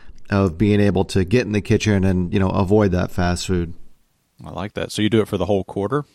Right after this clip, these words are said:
Speaker 1: Yeah, I do it for, I've got, uh, a spring, a summer, a fall, and a winter menu. So you've got,
Speaker 2: Nice.
Speaker 1: you know, like, chilies, uh, or excuse me, chili and other things,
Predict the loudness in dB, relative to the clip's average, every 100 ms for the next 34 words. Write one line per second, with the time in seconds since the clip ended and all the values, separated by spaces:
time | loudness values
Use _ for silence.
0 | _ _ _ _ _ _ -20 -2 2 6
1 | 6 6 2 2 2 2 2 2 4 4
2 | 2 2 2 4 4 2 2 2 2 4
3 | 4 4 2 0 2 4 4 4 2 2
4 | 2 4 2 2 0 0 0 -2 -2 -6
5 | -4 0 2 2 2 0 0 0 0 2
6 | 2 0 -2 0 2 4 6 6 6 2
7 | -2 -6 -14 -16 -16 -8 -2 0 0 0
8 | 0 0 0 2 4 4 6 4 2 0
9 | 0 2 2 0 -2 -4 0 2 2 2
10 | 0 0 -2 -6